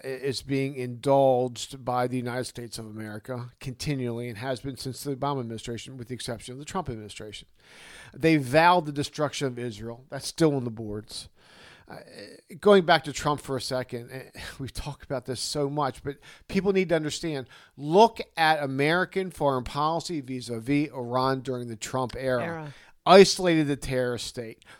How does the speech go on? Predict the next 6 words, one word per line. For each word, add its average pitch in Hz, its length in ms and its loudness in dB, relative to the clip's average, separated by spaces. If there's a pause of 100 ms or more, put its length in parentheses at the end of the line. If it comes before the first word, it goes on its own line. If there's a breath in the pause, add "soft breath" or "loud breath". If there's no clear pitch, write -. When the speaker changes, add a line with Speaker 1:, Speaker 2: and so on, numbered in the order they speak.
(100)
Speaker 1:
hurt 240 380 6
their 185 180 4
economy, 156 640 -2 (100)
froze 214 640 4
their 190 180 6
assets, 131 720 -2